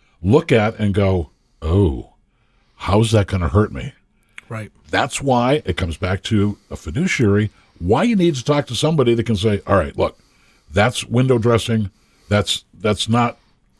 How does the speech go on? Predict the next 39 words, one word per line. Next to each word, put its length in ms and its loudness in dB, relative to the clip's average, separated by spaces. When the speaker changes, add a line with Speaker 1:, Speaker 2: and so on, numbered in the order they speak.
Speaker 1:
it, 140 -4
we 140 6
have 160 2
a 80 0
plan. 340 -2
Let's 200 0
stay 240 0
with 160 0
the 60 -8
plan. 520 -2
Don't 240 0
rock 300 0
the 80 -6
boat." 240 -2
Speaker 2:
Th-, 300 -8
I 80 0
mean, 160 -4
that's 240 -8
the 60 -20
thing. 260 -14
The, 640 -4
um, 380 -6
you, 140 -10
you 160 -10
put 240 -4
together 580 -2
a 160 -10
long-term 720 -8
strategic 540 -14
plan, 320 -14
and 140 -6
your 120 -6
best 720 -6
bet 240 -8
is 240 -10
to 200 -12
stick 400 -8
with 200 -12
it. 160 -18